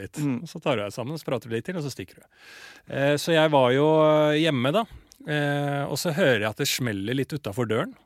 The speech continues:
Speaker 2: Mm.
Speaker 1: Det er en dunk. Og da er klokka halv to på natta eller noe sånt.
Speaker 2: Ja.
Speaker 1: To-tida. Så jeg tenker, "Faen er det her for noe, liksom?" Så jeg titter ut av kikkehullet. Ingen der.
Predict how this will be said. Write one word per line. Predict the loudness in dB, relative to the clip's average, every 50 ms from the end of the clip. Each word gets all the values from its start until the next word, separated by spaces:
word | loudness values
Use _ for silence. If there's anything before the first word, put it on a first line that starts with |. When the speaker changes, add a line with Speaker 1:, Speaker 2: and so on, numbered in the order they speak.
| _ -12
Speaker 2:
Mm. | -8 -6
Speaker 1:
Det | -6
er | -4
en | -2
dunk. | 0 0 0 0 -2 _ -18 -18 -18 -18 _ _ _ _ _ _ _ _ _ _ -12
Og | -6 -6
da | -6
er | -4 -4
klokka | -6 -8 -6 -8 -8
halv | -8 -8 -6 -6 -6 -6 -6 -8 -10 -10
to | -12 -12 -10
på | -8 -10 -10
natta | -10 -10 -12 -12
eller | -10 -10
noe | -10 -12
sånt. | -14 -16 _ _ -16
Speaker 2:
Ja. | -14 -12 -12
Speaker 1:
To-tida. | -8 -8 -8 -8 -8 -12 -12 -12 -14 -14 _ _ _ _ _ -20 -20 -20 -20 -20 -20 _ _
Så | -20 -18 -16
jeg |
tenker, | -16 -18 -18 -16
"Faen | -14 -14 -14 -12 -14 -14 -14 -14
er | -12 -10
det | -10
her | -10 -10
for | -12 -10 -10
noe, | -8 -8
liksom?" | -8 -8 -10 -14 -16
Så | -16 -10 -6 -6 -6
jeg | -4
titter | -6 -10 -8 -8 -8 -8 -8
ut | -6 -6
av | -4 -4 -2 -2 -2 -4
kikkehullet. | -4 -8 -10 -10 -10 -10 -8 -8 -8 -10 _ _ _ _ _ -10
Ingen | -8 -6 -6 -6 -6 -6
der. | -6 -8